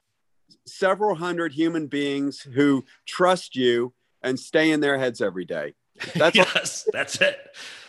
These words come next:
Speaker 2: You're a hundred percent right. That's the, that's the business. But you have to be in multiple touches. Like, you're not just using Facebook. I don't know if you guys picked this
Speaker 1: No.
Speaker 2: up. He's sending out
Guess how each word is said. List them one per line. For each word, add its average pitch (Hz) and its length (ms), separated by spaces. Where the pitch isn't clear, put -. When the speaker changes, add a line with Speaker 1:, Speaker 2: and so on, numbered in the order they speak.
Speaker 2:
You're 139 120
a - 20
hundred 156 220
percent 139 340
right. 135 200
That's 113 220
the, 135 80
that's 120 360
the 123 60
business. 117 340
But 139 100
you 156 80
have 196 100
to 180 80
be 190 120
in 175 80
multiple 156 360
touches. 123 360
Like, 98 240
you're 156 120
not 202 200
just 135 180
using 139 240
Facebook. 170 340
I - 40
don't 123 80
know 143 40
if 127 80
you 135 60
guys 120 100
picked - 220
this 117 160
Speaker 1:
No. 170 120
Speaker 2:
up. - 100
He's 156 180
sending 190 300
out 165 400